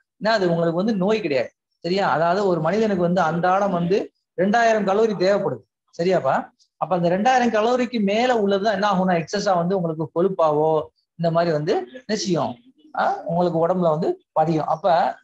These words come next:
அந்த கொழுப்பு படியாமல் இருக்கிறதுக்கு நம்ம என்ன செய்யணும்னா அன்றாடம் வந்து உடற்பயிற்சிகளை நம்ம வந்து செய்ய வேண்டும். அப்ப இன்னைக்கு வந்து சுகருக்கும் பிரஷருக்கும் பாத்தீங்கன்னா நம்ம வந்து, ஆ,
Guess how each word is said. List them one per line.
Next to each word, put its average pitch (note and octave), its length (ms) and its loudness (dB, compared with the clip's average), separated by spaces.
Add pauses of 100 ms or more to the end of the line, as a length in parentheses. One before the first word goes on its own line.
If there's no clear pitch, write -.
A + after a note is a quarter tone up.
(120)
அந்த F#3 200 -2
கொழுப்பு C4 320 -2
படியாமல் A3+ 440 0
இருக்கிறதுக்கு G3+ 380 0
நம்ம F3+ 120 0
என்ன E3+ 200 0
செய்யணும்னா G3 340 0
அன்றாடம் G#3+ 360 2
வந்து G#3+ 140 0
உடற்பயிற்சிகளை F#3+ 680 0
நம்ம D3 220 -2
வந்து C#3+ 180 -6 (200)
செய்ய D3 380 0
வேண்டும். A2+ 340 -6 (100)
அப்ப E3+ 260 -2
இன்னைக்கு G3+ 240 0
வந்து A3 240 0
சுகருக்கும் C#4+ 540 -2
பிரஷருக்கும் G#3 460 -2
பாத்தீங்கன்னா F3 520 0
நம்ம E3+ 300 0
வந்து, G3 240 2 (460)
ஆ, F3+ 80 -2